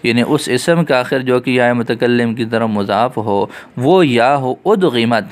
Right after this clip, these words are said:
तो उसका इदग़ाम कर लिया जाएगा फ़ी याइल मुतकल्लिम, याइ मुतकल्लिम में। लिइज्तिमाइल मिसलैनी, दो मिसल के जमा होने की वजह से, फ़ीमा, उस सूरत में हुआ कल कलिमतिल वाहिदति, जो कि एक कलिमा की तरह है। एक कलिमा में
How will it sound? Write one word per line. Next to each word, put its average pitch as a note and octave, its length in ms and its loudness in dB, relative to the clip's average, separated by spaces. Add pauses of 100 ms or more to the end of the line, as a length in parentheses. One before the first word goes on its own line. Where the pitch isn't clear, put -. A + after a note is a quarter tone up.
(140)
तो A2+ 80 -2
उसका A#2+ 260 -2
इदग़ाम B2 400 0
कर C3+ 160 0
लिया A#2+ 280 0
जाएगा G#2+ 460 -2 (120)
फ़ी A#2+ 220 2
याइल A2+ 280 0
मुतकल्लिम, A2 680 -2
याइ A2 520 2 (320)
मुतकल्लिम G2+ 640 0
में। G#2+ 220 -8 (400)
लिइज्तिमाइल D3 920 2
मिसलैनी, A2 1000 -4 (100)
दो D3+ 500 2
मिसल C#3+ 500 0
के E3 240 2 (1080)
जमा D3 340 2
होने C#3 340 0
की B2 180 -4
वजह A2 280 0
से, A2 200 -6 (340)
फ़ीमा, E3+ 340 2 (220)
उस C#3 180 -4
सूरत D#3+ 320 2
में B2 140 0
हुआ A#2 260 0
कल A#2+ 220 -2
कलिमतिल A#2 580 -2
वाहिदति, A2+ 640 -2
जो A#2 180 0
कि A#2 160 -4
एक A#2 240 -2
कलिमा A2+ 380 0
की G#2 180 -4
तरह G2 240 -6
है। G2+ 140 -8
एक C3+ 260 -2
कलिमा C#3 400 0
में C3+ 160 -4